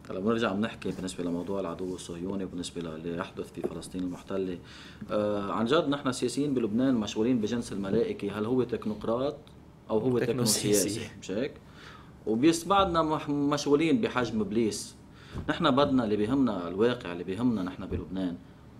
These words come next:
Speaker 1: بيهمنا إنه يكون هناك وزراء لبنانيين من جنس الملائكة، وما
Speaker 2: <laughs>
Speaker 1: بيهمنا، وما بيهمنا شو ما كان جنسهم، أن يكونوا يقومون بدور الملائكة شو ما كان جنسهم.
Speaker 2: شكلنا بدنا
Speaker 1: وبيهمنا
Speaker 2: نروح على
Speaker 1: أن لا
Speaker 2: القمر مثل
Speaker 1: يكون
Speaker 2: ما قال
Speaker 1: هناك
Speaker 2: الرئيس عون.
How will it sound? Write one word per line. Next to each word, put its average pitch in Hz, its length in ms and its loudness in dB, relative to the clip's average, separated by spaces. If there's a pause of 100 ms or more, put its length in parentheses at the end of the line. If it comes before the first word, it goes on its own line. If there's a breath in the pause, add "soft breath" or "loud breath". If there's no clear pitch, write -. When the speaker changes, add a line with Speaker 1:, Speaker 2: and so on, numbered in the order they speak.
(280)
Speaker 1:
بيهمنا 135 560 0
إنه 110 200 4
يكون 135 360 2
هناك 123 460 2
وزراء 110 500 0
لبنانيين 107 760 0
من 151 200 4
جنس 139 360 0
الملائكة، 101 680 -4 (380)
وما 135 260 6
Speaker 2:
<laughs> 156 40 0
Speaker 1:
بيهمنا، 147 400 4 (880 loud breath)
وما 127 260 8
بيهمنا 156 560 4
شو 170 140 0
ما 156 120 4
كان 147 180 2
جنسهم، 139 380 0
أن 131 140 6
يكونوا 180 680 6 (560 loud breath)
يقومون 202 600 10
بدور 165 300 6
الملائكة 151 440 4
شو - 140 -2
ما 156 120 0
كان 143 180 4
جنسهم. 127 340 2
Speaker 2:
شكلنا 110 180 0
بدنا 135 120 8
Speaker 1:
وبيهمنا 196 180 6
Speaker 2:
نروح - 180 6
على 170 100 6
Speaker 1:
أن 165 60 6
لا 190 60 8
Speaker 2:
القمر 202 160 8
مثل - 80 4
Speaker 1:
يكون - 200 8
Speaker 2:
ما 123 60 6
قال 123 80 6
Speaker 1:
هناك 113 120 8
Speaker 2:
الرئيس 117 280 4
عون. 120 240 2